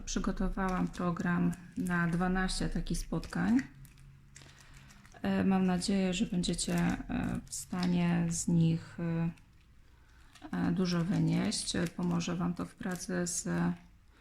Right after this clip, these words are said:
PowerTextem, z wykorzystaniem innych, e, prepara-, preparatów z rodziny PowerText, nie tylko naszego głównego mix medium.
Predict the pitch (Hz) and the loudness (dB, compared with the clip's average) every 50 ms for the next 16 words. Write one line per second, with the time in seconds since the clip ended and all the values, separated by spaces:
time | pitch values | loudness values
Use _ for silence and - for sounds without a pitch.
0 | - - - - - - - - - - 277 156 160 - - - 170 175 175 175 | -20 -20 -20 -20 -20 -20 -20 -20 -16 -8 -6 -6 -6 -4 -4 -4 -2 -2 -2 -2
1 | - - - 190 185 - - - - 214 214 214 220 226 220 208 202 208 175 175 | -4 -6 -6 -6 -6 -6 -8 -6 -2 -2 0 2 4 4 2 2 0 -4 -4 -4
2 | - 180 170 170 170 - - 190 180 175 180 175 170 - - - - - - - | -4 -4 -2 -2 -2 -4 -4 -2 0 0 0 0 -2 -6 -16 -20 -20 -20 -20 -20
3 | - - - - - - - - - - - - - - - - 185 190 196 196 | -20 -20 -18 -18 -18 -18 -18 -20 -20 -20 -20 -20 -20 -20 -8 -2 0 2 4 4
4 | 190 180 175 170 165 - - - - - - - - - - - - 220 185 185 | 4 4 4 2 0 -2 -8 -20 -20 -20 -20 -20 -20 -20 -16 -6 -2 -2 0 0
5 | 185 180 - - 190 180 175 - 185 180 180 175 175 175 175 175 - - - - | 0 -2 -2 -4 -4 -4 -2 -2 -2 -2 0 0 0 0 0 -2 -2 -4 -2 -2
6 | 185 - - 175 180 180 175 - 185 175 180 180 180 185 180 196 185 180 175 175 | -2 0 0 -2 0 0 -2 -2 -2 -2 0 0 0 0 2 4 4 4 4 2
7 | 170 - 175 170 170 170 170 - - 170 170 170 165 - - - 180 175 170 - | 0 -2 -2 0 0 0 0 -2 -4 -6 -6 -6 -6 -8 -8 -6 -4 -4 -4 -6
8 | 170 - - - 165 160 165 - - - - - - - - - - - - - | -8 -8 -6 -4 -2 -2 -4 -6 -10 -20 -20 -20 -20 -20 -20 -20 -20 -20 -20 -20
9 | - - - - - - - 185 175 170 - 165 170 - 170 170 170 175 180 180 | -20 -20 -20 -20 -20 -12 -6 -6 -4 -4 -4 -4 -4 -4 -2 -2 0 0 2 2
10 | 180 170 165 180 175 170 170 165 - - 175 170 165 160 147 147 - 165 165 175 | 2 2 0 2 2 2 2 2 0 0 0 2 2 2 0 -4 -4 -2 0 2
11 | 190 220 247 | 2 2 2